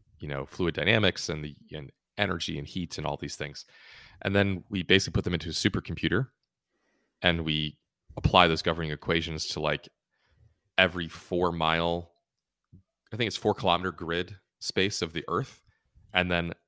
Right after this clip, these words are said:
also vertical as well. So we simulate the entire atmosphere in cubes,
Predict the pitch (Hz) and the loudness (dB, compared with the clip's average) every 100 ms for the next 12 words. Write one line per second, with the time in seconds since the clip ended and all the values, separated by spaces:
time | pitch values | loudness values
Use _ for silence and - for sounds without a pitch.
0 | _ - 87 - 82 76 82 82 - 117 | _ 0 0 0 -2 -2 -2 -2 -2 -4
1 | 117 - 78 82 85 127 _ _ _ _ | -6 -10 -6 -2 -2 -2 _ _ _ _
2 | - 98 90 - 110 95 90 85 82 87 | -6 -2 0 0 2 2 0 -2 -4 -2
3 | 80 78 - - 82 73 73 - 82 71 | 0 -2 -4 -6 -6 -6 -10 -6 -6 -4
4 | - - | -6 -6